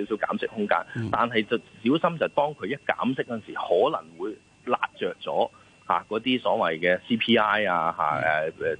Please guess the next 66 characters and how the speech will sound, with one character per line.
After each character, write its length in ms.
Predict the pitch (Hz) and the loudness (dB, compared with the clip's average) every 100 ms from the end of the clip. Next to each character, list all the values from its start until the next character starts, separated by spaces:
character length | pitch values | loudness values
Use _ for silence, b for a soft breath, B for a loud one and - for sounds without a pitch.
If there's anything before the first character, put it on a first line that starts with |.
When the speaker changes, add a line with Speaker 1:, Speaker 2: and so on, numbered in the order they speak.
| - | -2
Speaker 1:
誒， 100 | 87 - | -2 0
等 180 | 104 | 0
等 220 | 117 110 113 | 2 0 0
啊， 100 | 92 | 0
或 120 | 98 | 2
者 100 | 147 | 0
你 160 | 160 120 B - | 0 -2 B -2
就 100 | 107 | 0
算 140 | 117 | 2
話 60 | 98 | 0
美 160 | 95 98 | -2 -6
伊 380 | 113 131 135 127 B - | -4 2 2 0 B -12
如 120 | 85 | -2
果 120 | 110 | 0
真 140 | 120 139 | 0 -2
係 40 | 92 | -2
個 100 | 90 - | -4 -4
局 120 | 92 - | -10 -2
勢 180 | 92 92 | 0 0
係， 440 | 92 80 76 82 | 0 0 2 2
誒， 180 | - 85 | 4 2
緊 200 | - 92 | 0 0
張 220 | 113 104 95 | 2 2 2
嘅， 100 | 82 B - | -2 B -2
咁 160 | 131 151 - | -2 -2 2
令 260 | 110 101 | 2 2
到 140 | 110 110 | 2 2
油 80 | 80 80 | 2 0
價 180 | 90 95 | 0 0
上 180 | 82 - | -6 -4
升 180 | 110 | -4
嘅， 100 | 92 - B - | -4 -6 B -2
咁 140 | 117 | 0
都 140 | - | 2
會 100 | 104 - | 0 -2
限 280 | 85 76 80 | -4 -4 -2
制 60 | |
咗 120 | 78 101 | 0 0
聯 160 | 67 | -2
儲 80 | 67 | -10
局 80 | 78 | -6
減 440 | - - - 80 - | -4 -2 -2 -4 -4
息 60 | |
嗰 140 | 82 73 | -2 -2
個 80 | |
空 80 | - 76 | -2 -2
間。 100 | 80 73 - | -2 -2 -2
Speaker 2:
係， 200 | 113 95 - B B | -2 -2 -4 B B
誒， 260 | 98 104 98 | -6 -4 -4
仲， 120 | - - | -6 -10
仲 120 | - 120 | 0 2
有 60 | |
分 220 | - 131 | 4 2
半 120 | 131 98 | 2 0
鐘， 160 | 110 90 | -2 0
我， 220 | 113 135 113 | 2 2 2
我 160 | 131 | 0
問 140 | 120 123 | 2 -2
一 40 | |
條 140 | 127 90 | -2 -4
問 180 | 92 90 | -4 -4
題 60 | |
啦。 160 | 85 92 - B B B - | -4 -6 -8 B B B 0
民 320 | 117 123 127 | 4 4 4
主 100 | 135 165 | 4 2
黨 280 | 143 143 | 4 2